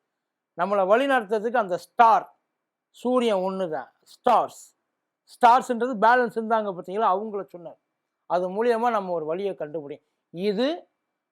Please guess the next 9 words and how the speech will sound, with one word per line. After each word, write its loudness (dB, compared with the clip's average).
வாஜ்பாயின் 4
வார்த்தைகள், -2
பாஜகவுடைய 0
முன்னாள் -2
பிரதமர் -4
ஐயா -2
வாஜ்பாய் 0
நேரு -6
இறந்தப்ப -6